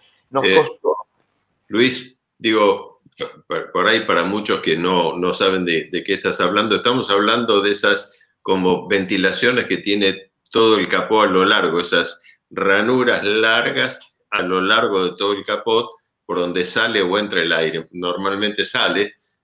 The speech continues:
Speaker 2: pero digo, hacer eso es lo que vos estás contando.
Speaker 1: Correctamente, y tenía, era un traba-, una matriz espectacular que yo todavía la tengo guardada, que cortaba como si fuera guillotinaba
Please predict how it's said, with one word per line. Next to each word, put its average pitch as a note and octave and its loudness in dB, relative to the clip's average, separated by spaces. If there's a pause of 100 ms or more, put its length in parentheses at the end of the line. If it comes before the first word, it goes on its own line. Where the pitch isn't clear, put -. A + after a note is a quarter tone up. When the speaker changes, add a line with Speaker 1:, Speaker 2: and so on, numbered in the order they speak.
(120)
Speaker 2:
pero F#2 2
digo, F#2 0
hacer C3+ 2
eso C3 0
es G2+ 0
lo F#2+ 0
que F#2+ -2
vos F#2+ 0
estás F2+ -2
contando. D#2 -6 (460)
Speaker 1:
Correctamente, C#3+ 2
y E3 -6
tenía, F3+ -2
era D#3 4
un D#3+ -4
traba-, D3+ 4
una D3 0
matriz C3+ 0 (120)
espectacular B2 0
que B2+ -2
yo B2+ -6
todavía B2 2
la A2+ 2
tengo B2 -2
guardada, B2+ -2 (640)
que B2+ 2
cortaba D3 4
como B2+ -2
si B2+ -8
fuera D#3 2
guillotinaba C#3+ 0